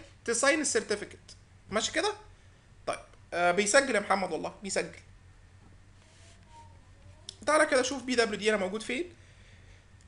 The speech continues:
سي دي اي تي سي بي كي اي، آه، سي اي. قلنا باننا سيرتيفيكت اوثورتي، فالسيرتيفيكتس بتاعتي هتتحط هنا. آه، لو انتوا فاكرين فيم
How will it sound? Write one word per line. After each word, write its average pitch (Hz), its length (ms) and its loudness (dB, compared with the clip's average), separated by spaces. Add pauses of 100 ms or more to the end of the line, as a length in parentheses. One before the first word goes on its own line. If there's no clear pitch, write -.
(300)
سي 254 240 -2
دي 254 320 -4
اي 247 140 -2
تي 247 220 -8
سي 254 300 -4
بي 247 260 -6
كي 247 340 -8
اي، 254 360 2 (440)
آه، 196 840 2
سي - 400 -4
اي. - 220 0 (1200)
قلنا 240 200 2
باننا 220 280 2
سيرتيفيكت 240 420 -4
اوثورتي، 247 380 -2 (360)
فالسيرتيفيكتس 226 640 0
بتاعتي 233 240 2
هتتحط - 400 -6
هنا. 214 340 -2 (440)
آه، 214 1000 4 (2500)
لو 254 140 6
انتوا 330 180 -2
فاكرين 269 440 -4
فيم 247 380 -2